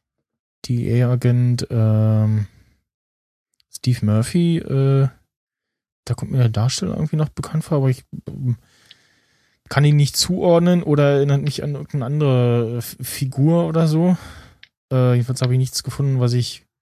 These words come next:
äh, wo ich sage so, „Ah, daher kenne ich den“, äh, habe ich geguckt. Ähm, sind natürlich so ein paar Sachen irgendwie dabei, so Serien et cetera, aber jetzt nix, äh, mir Bekanntes.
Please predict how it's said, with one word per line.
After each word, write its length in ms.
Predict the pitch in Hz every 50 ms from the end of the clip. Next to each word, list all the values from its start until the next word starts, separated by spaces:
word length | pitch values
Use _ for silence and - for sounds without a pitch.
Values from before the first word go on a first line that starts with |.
| _ _ _ _ _ _ _ _ _ _ _ _ _ _ _ -
äh, 160 | 139 123 117
wo 60 | 117
ich 80 | 113 -
sage 180 | 127 123 123
so, 140 | 117 123 -
„Ah, 400 | 120 127 156 175 170 160 151 143
daher 240 | 127 - 135 151 147
kenne 160 | 139 147 151
ich 100 | 147 139
den“, 380 | - 156 151 151 151 147 143 135
äh, 380 | 123 123 123 123 123 123 123 117 - _ _ _ _ _ _ _ _ _ _ _ _ _ _ _ _ _ _ _ _ _ _ -
habe 120 | 131 127
ich 120 | 123 -
geguckt. 540 | - 139 - - - 165 - - - - - - _ -
Ähm, 480 | 127 120 120 117 117 120 117 117 110 - - _ _ _ _
sind 140 | - 113 107
natürlich 240 | 104 - 117 110
so 100 | - -
ein 40 | 107
paar 220 | - 98 101 113 120
Sachen 240 | 120 120 113 131 113
irgendwie 420 | 110 117 113 110 113 110 110 107 107
dabei, 280 | 110 101 107 107 117
so 160 | 113 113 110
Serien 640 | 104 104 110 104 107 123 135 143 139 139 135 131 - _ _ _ _ _ _ _ _ _ _ _ _ _ _ -
et 100 | - -
cetera, 420 | - - 123 - 135 135 131 131 -
aber 420 | 127 120 113 117 113 113 113 113
jetzt 300 | 113 113 - - - -
nix, 380 | 120 123 - - - - - -
äh, 380 | - 120 117 117 113 110 113 113 - _ _ _ _ _ _ _ _ _ _ _ _ _ _ _ _ _ _
mir 220 | - 127 123 123 113
Bekanntes. 640 | 113 107 - - 113 110 113 - 160 170 - -